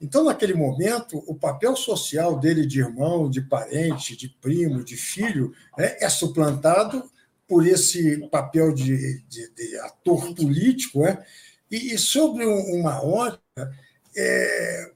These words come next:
pouco recomendável para a vida em sociedade, cara. Porque é óbvio que não, a, é, os controles sociais, é, servem para que a gente possa viver em sociedade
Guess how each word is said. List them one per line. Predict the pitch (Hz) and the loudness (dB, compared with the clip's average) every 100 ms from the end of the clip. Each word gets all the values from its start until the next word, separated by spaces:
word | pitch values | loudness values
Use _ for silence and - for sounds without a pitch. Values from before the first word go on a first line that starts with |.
| _ - | _ -2
pouco | 277 - | 0 0
recomendável | 208 226 220 214 196 147 135 214 214 180 143 | 0 0 4 4 4 4 2 0 0 -2 -4
para | 170 220 233 208 202 | -2 0 0 -2 -2
a | 220 | -4
vida | 175 240 226 240 | -2 -4 -2 -2
em | 240 | -2
sociedade, | - 240 - 247 285 302 185 | -4 -2 -2 0 2 2 -2
cara. | - 110 - _ _ _ _ - | -6 -8 -10 _ _ _ _ -10
Porque | 160 - 202 196 | -10 -6 -4 0
é | 180 | 2
óbvio | 156 202 247 226 | 4 4 2 -8
que | - 208 | -10 -10
não, | 185 180 | -6 -4
a, | 165 156 151 151 | -2 0 0 -2
é, | 151 143 135 | -2 -4 -4
os | 147 135 | -6 -6
controles | - 160 135 185 175 | 0 0 2 2 2
sociais, | - 139 - 185 220 208 - - - - _ | 0 -2 -2 -2 -2 -4 -6 -10 -20 -20 _
é, | - - - | -12 -6 -4
servem | - - 185 190 196 | -2 0 2 2 2
para | 170 190 | 2 2
que | 190 | 2
a | |
gente | 165 185 - | 0 -2 -4
possa | 139 202 185 180 | -4 0 0 0
viver | 156 135 147 156 | 0 2 4 4
em | |
sociedade | 139 143 131 127 - 160 214 202 180 | 2 -2 -2 -6 -4 -2 -2 -4 -6